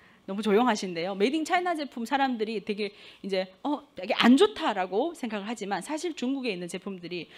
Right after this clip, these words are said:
좋은 제품들이 너무 많아요. 그 나라에 가보면요, 정말 많-, 많거든요. 그러면 그러한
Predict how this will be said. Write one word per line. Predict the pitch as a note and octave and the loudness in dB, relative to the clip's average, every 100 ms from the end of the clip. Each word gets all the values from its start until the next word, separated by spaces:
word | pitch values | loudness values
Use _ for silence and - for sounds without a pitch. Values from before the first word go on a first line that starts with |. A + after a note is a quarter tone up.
| - | -14
좋은 | - A3+ C#4 | -2 0 0
제품들이 | D#4+ D#4+ A3 F#3 | -2 -4 -6 -6
너무 | F3+ C4 F#4+ | -6 -6 -4
많아요. | G#3+ E3 - - _ _ _ | -6 -8 -10 -14 _ _ _
그 | - D4 | -2 0
나라에 | D4+ G3+ C4 | 2 0 0
가보면요, | C4 F3 G#3+ A#3 F3+ F#3 | -2 -2 0 0 -4 -8
정말 | A#3 C4+ G#3+ | -4 -2 -2
많-, | D#3+ G3+ - | -4 -12 -12
많거든요. | D#3 F#3 - G#3 D#3 A#3 - - - | -8 -8 -8 -8 -8 -10 -12 -20 -12
그러면 | E4+ E4 | -8 -2
그러한 | A3 C#4+ F4+ G4+ G4 | 0 0 2 0 -4